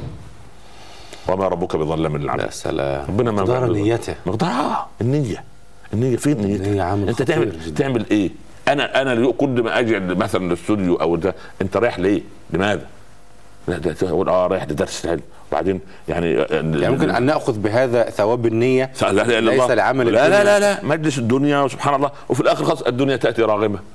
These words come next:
Speaker 1: هو أنت لما، لما الناس يحبوك وتدفع فيها كام دي؟ في ناس تدفع مليارات أن حد يحبها، ما حدش يحبها، والعياذ بالله.
Speaker 2: سبحان الله.
Speaker 1: وكده مش غير شيء، سبحان الله العظيم.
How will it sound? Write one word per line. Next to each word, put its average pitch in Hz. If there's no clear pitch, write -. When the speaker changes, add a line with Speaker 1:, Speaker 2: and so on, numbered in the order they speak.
Speaker 1:
هو 95
أنت 104
لما، 98
لما 90
الناس 113
يحبوك 98
وتدفع -
فيها 90
كام 92
دي؟ 76
في -
ناس 110
تدفع 113
مليارات 117
أن 95
حد 117
يحبها، 95
ما 101
حدش 87
يحبها، 69
والعياذ 98
بالله. 85
Speaker 2:
سبحان 78
الله. 69
Speaker 1:
وكده 123
مش 107
غير 107
شيء، 113
سبحان 104
الله 101
العظيم. 92